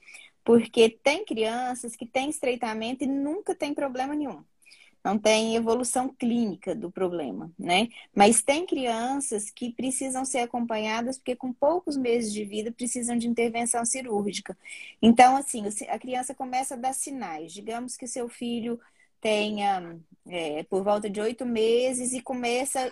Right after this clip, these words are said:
começa, comece a perder, por exemplo, é, força nos bracinhos. Então, você percebe que ele começa a ficar mais molinho, voltar, regredir um pouco nessa evolução, né? Do sentar, do engatinhar, do andar, perde força nas mãozinhas pra segurar as coisas, tudo.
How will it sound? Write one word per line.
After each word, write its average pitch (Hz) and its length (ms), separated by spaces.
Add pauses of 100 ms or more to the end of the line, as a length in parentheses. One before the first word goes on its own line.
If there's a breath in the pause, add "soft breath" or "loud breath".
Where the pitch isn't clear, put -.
começa, 226 500
comece 208 360
a 220 60
perder, 214 440
por 214 140
exemplo, 220 580 (400)
é, 196 260
força 269 560
nos 254 200
bracinhos. 196 720
Então, 220 560
você 214 280
percebe 214 500
que - 120
ele 196 120
começa 202 340
a 190 40
ficar 202 220
mais 196 240
molinho, 240 920
voltar, 220 800 (300)
regredir 233 640
um 262 80
pouco 220 400
nessa 202 260
evolução, 196 560
né? 202 180
Do 208 100
sentar, 208 640
do 185 280
engatinhar, 202 680
do 190 100
andar, 196 580 (360)
perde 208 260
força 226 460
nas 196 200
mãozinhas 196 560
pra 190 120
segurar 190 440
as 226 120
coisas, 220 480
tudo. 262 220